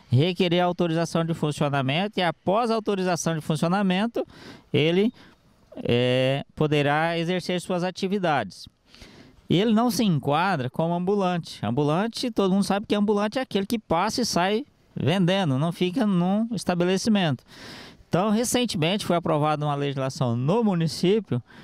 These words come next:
que é a legislação, digamos, do food truck. Então, ele teria que ter vindo na prefeitura, formalizado um processo requerendo, é, a utilização, é, a liberação para funcionar naquele local, de forma que ele chegue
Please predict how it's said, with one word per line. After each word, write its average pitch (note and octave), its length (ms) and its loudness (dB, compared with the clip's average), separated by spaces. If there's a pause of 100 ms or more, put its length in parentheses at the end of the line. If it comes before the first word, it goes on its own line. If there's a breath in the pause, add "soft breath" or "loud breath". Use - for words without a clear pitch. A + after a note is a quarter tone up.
(180 loud breath)
que C#3 80 2
é - 20 4
a D#3+ 80 4
legislação, D#3+ 560 0
digamos, E3 320 0
do F3 100 -2
food E3+ 360 -2
truck. F#3 340 0
Então, - 180 0
ele C#3+ 120 0
teria G3 480 2
que - 100 -18
ter F3 180 2
vindo D3 220 0
na E3+ 140 0
prefeitura, F#3 760 0 (180 soft breath)
formalizado G#3+ 840 0
um G#3 60 -2
processo F#3+ 560 -2
requerendo, G#3 920 0 (400 loud breath)
é, C#3 140 2
a E3+ 80 2
utilização, E3 880 0
é, C#3 320 -2
a D3 60 -2
liberação F#3 720 -4
para F3+ 240 -2
funcionar G#3+ 560 -2
naquele D3 300 -2
local, C3+ 600 0
de C3 120 0
forma E3+ 360 0
que F#3 140 -2
ele D#3 160 0
chegue A#3+ 600 0